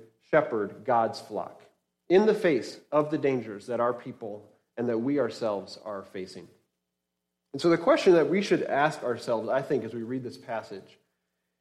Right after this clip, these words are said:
is, "How do I carefully shepherd God's flock?"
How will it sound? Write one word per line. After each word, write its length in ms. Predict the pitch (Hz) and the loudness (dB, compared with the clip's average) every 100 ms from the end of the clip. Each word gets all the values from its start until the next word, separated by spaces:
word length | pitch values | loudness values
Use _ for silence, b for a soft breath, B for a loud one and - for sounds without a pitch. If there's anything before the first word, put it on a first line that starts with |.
| _ _ _ | _ _ _
is, 360 | 160 156 139 - - _ _ _ _ _ _ _ | 4 4 4 -2 -12 _ _ _ _ _ _ _
"How 240 | - 208 240 | 4 6 6
do 320 | 165 208 190 | 4 6 8
I 220 | 123 110 | 8 4
carefully 680 | 113 - 170 160 131 107 101 | -2 2 4 4 -2 -4 -6
shepherd 480 | - 135 - 95 87 - | 0 0 0 -10 -12 -4
God's 400 | 104 90 87 - _ | -2 -2 -8 -20 _
flock?" 340 | 101 78 - | -8 -8 -12